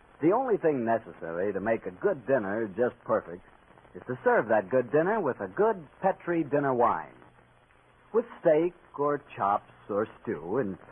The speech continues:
in fact with any meat or meat dish, you couldn't ask for a better companion than a glass of Petri California Burgundy.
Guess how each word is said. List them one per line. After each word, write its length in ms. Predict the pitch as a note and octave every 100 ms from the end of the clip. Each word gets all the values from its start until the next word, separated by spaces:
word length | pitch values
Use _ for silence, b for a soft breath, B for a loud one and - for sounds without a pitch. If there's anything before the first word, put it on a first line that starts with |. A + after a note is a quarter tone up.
| G#2+
in 100 | G2
fact 260 | A#2+ A#2
with 120 | B2 - -
any 240 | C3+ F#2
meat 360 | F2 A#2+ D3+ B2
or 200 | A2 G#2+
meat 220 | A#2 G#2 -
dish, 260 | C#3 G#3+ - - - - _ -
you 120 | G#3
couldn't 300 | - C#4 C4 -
ask 300 | B2+ A#2+ C#3 -
for 140 | G#2
a 60 | F#2
better 300 | F#2 E3 D#3+
companion 680 | - C3 A2+ F#2 E2 E2+ F2+
than 160 | F2 E2+
a 60 |
glass 320 | F#2 C#3+ D#3+ E3+
of 160 | - -
Petri 460 | G3 - F#3+ F3+ E3
California 640 | E3+ D3+ C#3 B2+ A#2 A#2 F#2+
Burgundy. 520 | E2+ F#2+ - -